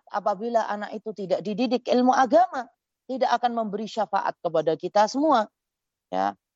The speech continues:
Dan yang lebih penting di sini adalah orang yang datang sendiri di hadapan Allah Subhanahu wa taala dengan hati yang selamat,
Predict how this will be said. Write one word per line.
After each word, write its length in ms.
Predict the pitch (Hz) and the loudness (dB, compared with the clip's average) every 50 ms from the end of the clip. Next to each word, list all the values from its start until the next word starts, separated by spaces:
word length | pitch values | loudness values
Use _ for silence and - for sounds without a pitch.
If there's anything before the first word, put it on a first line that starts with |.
| _ _ _ _ _ _ | _ _ _ _ _ _
Dan 400 | 156 196 220 247 285 320 302 277 _ _ _ _ _ | 2 4 4 4 2 -2 -6 -16 _ _ _ _ _
yang 240 | 170 185 190 196 214 | -4 -4 -2 0 0
lebih 240 | 247 220 214 226 180 - | -2 -2 -2 -4 -6 -6
penting 320 | - 220 208 190 202 190 180 | -8 -8 -6 -6 -6 -6 -6
di 80 | 180 | -8
sini 560 | 175 - 190 175 170 185 208 233 254 285 294 277 - | -8 -6 -6 -6 -4 -2 -2 0 0 0 -2 -4 -6
adalah 640 | _ - 156 160 151 160 156 160 175 185 196 208 - _ - | _ -2 -2 2 4 4 4 6 4 4 2 0 -2 _ 4
orang 560 | 160 170 180 180 180 180 175 160 147 123 117 - _ _ _ _ _ _ _ | 4 6 6 6 4 2 0 0 -2 -6 -10 -14 _ _ _ _ _ _ _
yang 400 | 151 180 185 185 170 156 139 135 | 0 2 2 2 0 -4 -6 0
datang 560 | 185 214 226 220 - - 226 214 196 185 175 | 2 2 2 2 0 -4 -4 -4 -4 -8 -12
sendiri 720 | - - 214 202 185 175 233 262 277 262 254 226 185 139 - _ _ _ _ | -10 -8 -8 -8 -4 -2 0 2 2 2 2 0 -2 -4 -6 _ _ _ _
di 160 | - 180 285 | -2 2 2
hadapan 560 | 277 208 226 226 190 233 220 - 214 208 208 - | 4 4 2 2 2 0 0 0 -2 -6 -4 -6
Allah 280 | - 202 190 190 175 - | -6 -4 -4 -6 -6 -6
Subhanahu 480 | - 175 185 175 185 180 175 170 165 160 | -6 -6 -6 -4 -4 -6 -8 -8 -6 -6
wa 120 | 160 156 - | -4 -4 -2
taala 400 | - - 175 208 233 254 196 - _ _ _ _ - | 0 2 4 6 6 4 4 0 _ _ _ _ -6
dengan 240 | 180 180 175 165 | -4 -2 -2 -2
hati 400 | 160 156 156 151 - 160 156 151 | 0 0 0 0 0 -2 -2 -2
yang 80 | 139 135 | -2 -4
selamat, 480 | 127 - 139 127 123 135 170 175 170 | -6 -6 -6 -4 -2 2 2 2 0